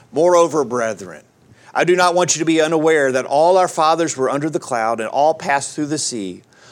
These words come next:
All were baptized into Moses in the cloud and in the sea. All ate the same spiritual food and all drank the same spiritual drink. For they drank of that spiritual rock that followed them, and that rock was Christ.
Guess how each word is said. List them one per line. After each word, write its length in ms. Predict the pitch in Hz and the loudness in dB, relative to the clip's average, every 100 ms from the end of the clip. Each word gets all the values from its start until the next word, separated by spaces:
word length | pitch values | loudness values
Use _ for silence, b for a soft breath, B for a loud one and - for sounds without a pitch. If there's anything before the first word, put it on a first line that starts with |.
| B | B
All 280 | - 165 190 | 0 4 4
were 120 | 185 | 2
baptized 600 | 147 160 170 160 151 143 | 2 2 2 0 -2 -2
into 160 | 147 131 | -6 -4
Moses 440 | 135 147 147 139 | -2 -2 -4 -8
in 100 | 143 | -8
the 60 | 127 | -10
cloud 420 | 131 139 143 143 | -4 0 0 0
and 120 | 131 | -2
in 80 | 123 | -4
the 80 | 120 | -6
sea. 300 | - 147 147 | -6 -6 -2
All 260 | 135 143 143 | 0 0 -2
ate 160 | 160 | -6
the 80 | 143 | -8
same 220 | 147 127 | -8 -8
spiritual 420 | - 151 139 127 | -8 -8 -8 -10
food 220 | 117 147 139 | -8 -6 -2
and 80 | |
all 120 | 123 120 | -2 -2
drank 280 | 127 127 | -4 -8
the 80 | 123 | -8
same 220 | 113 123 | -10 -10
spiritual 380 | 120 113 117 110 | -10 -10 -10 -12
drink. 200 | 104 104 | -12 -10
For 120 | 123 | -6
they 140 | 117 113 | -6 -4
drank 320 | 113 135 147 | -4 -6 -6
of 60 | 117 | -6
that 160 | 123 | -6
spiritual 380 | - 135 131 127 | -6 -6 -6 -4
rock 260 | 127 127 120 | -2 -2 -6
that 100 | - | -6
followed 300 | 123 127 120 | -2 -2 -4
them, 240 | 127 127 | -6 -8
and 100 | 107 | -8
that 160 | 110 113 | -8 -6
rock 300 | 110 113 120 | -6 -6 -10
was 160 | 113 | -14
Christ. 460 | - 90 92 - | -12 -12 -12 -18